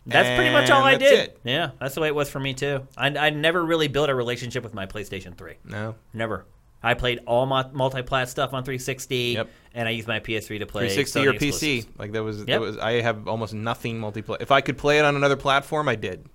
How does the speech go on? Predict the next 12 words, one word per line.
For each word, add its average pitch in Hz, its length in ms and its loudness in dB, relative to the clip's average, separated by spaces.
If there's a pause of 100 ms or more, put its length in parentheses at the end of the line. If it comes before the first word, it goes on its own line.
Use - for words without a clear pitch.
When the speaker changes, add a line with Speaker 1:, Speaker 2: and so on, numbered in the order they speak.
(160)
Speaker 1:
Yep. - 320 2 (460)
So 185 480 6
I 160 100 6
would 185 180 2
not 185 220 4
say 175 360 4
that 156 420 -2
PlayStation 156 420 0
four 156 140 0
is 123 80 -2
my 123 120 0
favorite 156 640 0